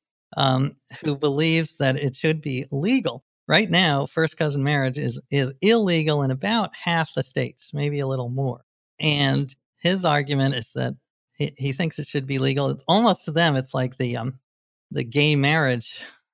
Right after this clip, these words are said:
uh, argument part two, uh, marital, marriage equality. I, uh,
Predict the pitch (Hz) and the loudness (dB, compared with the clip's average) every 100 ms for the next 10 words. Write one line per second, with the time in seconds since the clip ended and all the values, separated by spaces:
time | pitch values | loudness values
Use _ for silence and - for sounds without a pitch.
0 | _ 131 120 117 123 - 123 120 127 123 | _ -2 0 -2 -4 -6 -6 -4 -2 -2
1 | 120 131 - - 120 123 - 196 131 - | -2 -6 -12 -4 -4 -4 -2 0 0 -6
2 | _ _ _ _ 139 127 127 135 139 131 | _ _ _ _ 0 0 0 -4 -2 -2
3 | 143 139 131 131 127 139 127 127 - 160 | 0 -2 -4 -4 -2 -2 -4 -8 -6 -4
4 | 190 151 160 _ _ _ _ - 160 196 | -4 -6 -10 _ _ _ _ 2 6 6
5 | 214 147 139 | 6 6 2